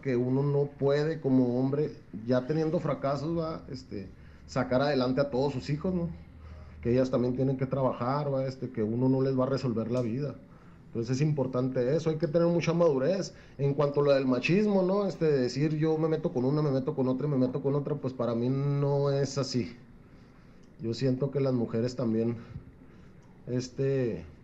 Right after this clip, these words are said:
pues tienen que entender que uno tiene necesidades como hombre. Uno tiene necesidades como hombre y, y no va a llegar y a la primera que uno se le presente, pues la va a escoger como su esposa, ¿no? Porque precisamente todos cometemos el mismo error, ¿no?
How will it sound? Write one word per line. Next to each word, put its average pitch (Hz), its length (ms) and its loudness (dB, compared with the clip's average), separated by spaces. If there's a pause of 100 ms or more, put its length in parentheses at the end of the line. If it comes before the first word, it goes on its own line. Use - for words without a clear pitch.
(220)
pues 127 160 -4
tienen 131 280 0
que 143 80 0
entender 131 440 0
que 139 100 -2
uno 135 260 0
tiene 131 240 0
necesidades 110 680 -2
como 104 340 -2
hombre. 127 240 -2 (1160)
Uno 113 120 -2
tiene 123 220 -2
necesidades 120 440 0
como 117 280 -2
hombre 135 260 2
y, 139 120 0 (140)
y 110 200 -2
no 120 140 0
va 127 80 4
a 127 40 2
llegar 131 300 2
y 135 40 2
a 135 60 2
la 131 140 -2
primera 120 320 0
que 131 100 -6
uno 135 140 -2
se 143 80 0
le 143 100 0
presente, 143 600 -2 (680)
pues 98 100 -4
la 98 100 -2
va 98 80 -2
a 101 40 -2
escoger 120 320 -4
como 127 240 0
su 117 100 -4
esposa, 156 440 -2
¿no? 131 120 -4 (840)
Porque 113 220 -4
precisamente 139 760 0
todos 131 380 2
cometemos 127 540 0
el 123 100 2
mismo 120 300 0
error, 123 260 -2
¿no? 131 160 -6